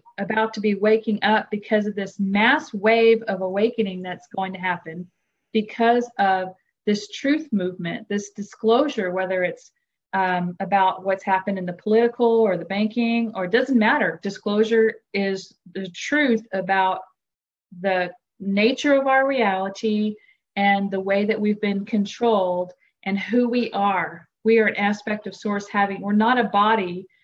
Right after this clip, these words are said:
we're in a body, and the body happens to have some amazing abilities that we're going to be able to turn on, but it does have keys, and the keys are tied to consciousness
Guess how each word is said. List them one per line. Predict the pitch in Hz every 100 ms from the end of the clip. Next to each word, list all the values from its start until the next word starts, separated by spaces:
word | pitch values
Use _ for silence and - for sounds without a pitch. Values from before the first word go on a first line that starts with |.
| _
we're | 214 202 -
in | 240 269
a |
body, | 208 202 190 190 196 - _ _
and | 190 185
the |
body | 180 214 233 214
happens | 190 180 180 175
to | 185
have | 180 180 175 170 _ _
some | _ 208
amazing | 196 196 220 220 208
abilities | 185 220 302 302 190 185 180
that | 185
we're | 190
going | 196 190 190
to | 196 -
be | 190
able | 185 180
to | 180
turn | - 196 190
on, | 208 240 185 170 180 _ -
but | 202
it | 190 180
does | 214 254 254 -
have | 208 202 -
keys, | - 302 220 202 196 -
and | 196 190
the | 180
keys | - 269 277
are | 240
tied | 220 214 202
to | -
consciousness | - - 294 - 220 202 180 180 -